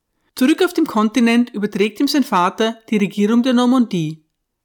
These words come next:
Als neuer Herzog schwört Henry dem König von Frankreich einen Lehenseid. Und dann stirbt sein Vater. Geoffrey Plantagenet wird nur neununddreißig Jahre alt.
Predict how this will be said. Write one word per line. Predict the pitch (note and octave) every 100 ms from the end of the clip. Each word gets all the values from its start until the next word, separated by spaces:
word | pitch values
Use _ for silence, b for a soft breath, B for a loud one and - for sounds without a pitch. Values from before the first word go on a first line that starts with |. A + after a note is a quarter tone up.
| _ _ _ _ _ -
Als | E3+ -
neuer | F3+ A#3+ D4
Herzog | A3 A3 - B3+ B3+
schwört | - F3 -
Henry | G#3 A#3+ C4+ C4 A3
dem | G3
König | A3+ C#4 E4
von | D4
Frankreich | C4+ G3 F#3+ A3+ A3 -
einen | A#3+ C4
Lehenseid. | A3+ E3 E3 D3 D#3 D3+ - _ _ _ _ _ _ _ _
Und | G#3 G3+
dann | G#3+ D4+
stirbt | - A3 G#3+ -
sein | A#3
Vater. | A3+ E3 C#3+ - D3+ D#3 _ _ _ _ _ _ _ _
Geoffrey | - B3 E4 D4
Plantagenet | D4 - G#3 G#3 A3+ A3+ A3
wird | F#3+
nur | F#3
neununddreißig | F3 E3+ B3 A#3 E3+ E3+ B3 G3
Jahre | D#3 D#3+ D3+
alt. | D3+ E3